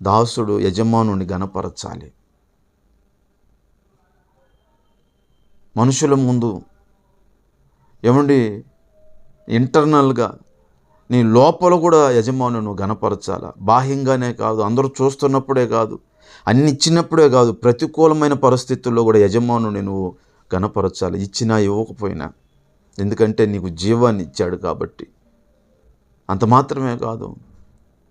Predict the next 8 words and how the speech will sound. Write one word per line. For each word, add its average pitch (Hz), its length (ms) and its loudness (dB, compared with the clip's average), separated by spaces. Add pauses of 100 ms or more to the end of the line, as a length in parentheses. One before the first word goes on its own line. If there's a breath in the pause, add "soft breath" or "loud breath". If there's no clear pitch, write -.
(520)
దాసుడు 120 440 2
నమ్మకం 117 960 -4
ఉండాలంట. 87 500 -8
అవును, - 1500 -12
నేను 107 160 0
ఒక 90 80 -6
మాట 104 320 -2
అంటాను, 104 400 -4